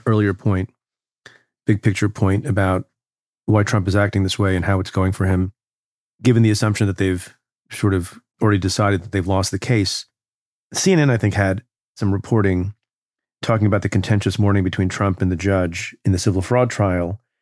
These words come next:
And they cite to a source close to the former president's team as being happy with the way he's handled his testimony. Quote, "He's turning this into the Trump show. That's how he's winning,"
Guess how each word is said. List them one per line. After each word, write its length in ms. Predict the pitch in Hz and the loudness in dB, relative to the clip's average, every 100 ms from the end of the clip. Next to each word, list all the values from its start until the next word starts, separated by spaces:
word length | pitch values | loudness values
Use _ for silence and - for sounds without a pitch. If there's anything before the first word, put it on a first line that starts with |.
| _ _ _ _ _ _ _ _ - | _ _ _ _ _ _ _ _ 2
And 120 | 113 | 2
they 60 | |
cite 300 | 110 147 170 | 4 2 0
to 100 | - | 2
a 60 | 120 | 0
source 640 | - 127 117 110 - - - _ _ _ _ _ _ _ | 2 0 0 -2 -6 -12 -16 _ _ _ _ _ _ _
close 280 | - 127 - | 0 0 0
to 80 | 110 | -2
the 100 | 104 | 0
former 260 | 113 110 | 2 0
president's 500 | 101 110 98 95 95 | 0 0 0 -2 -6
team 540 | - 113 101 95 92 95 _ _ _ _ _ _ - | -2 0 2 0 -4 -10 _ _ _ _ _ _ -4
as 100 | 95 | 2
being 200 | 110 98 | 2 2
happy 340 | - 131 123 | 0 0 0
with 140 | 110 | 0
the 80 | 101 | 0
way 140 | 104 95 | 0 0
he's 160 | 95 | -2
handled 260 | 104 101 98 | 0 -2 -2
his 120 | 92 | -4
testimony. 480 | 147 147 107 92 92 | -4 -2 -2 -2 -2
Quote, 340 | - 110 110 _ _ _ _ | 0 0 -2 _ _ _ _
"He's 180 | - 110 | -4 -2
turning 320 | - 143 165 | 0 0 2
this 140 | 147 127 | 2 2
into 200 | 117 107 | 0 0
the 120 | 98 | -2
Trump 280 | - 147 156 | -2 -4 -4
show. 400 | - 90 120 131 _ _ _ _ _ | -4 -4 -6 -10 _ _ _ _ _
That's 300 | 104 131 135 | 0 0 0
how 180 | 127 123 | 0 0
he's 240 | 101 104 | 2 0
winning," 480 | 98 110 104 90 101 | 0 0 0 -4 -14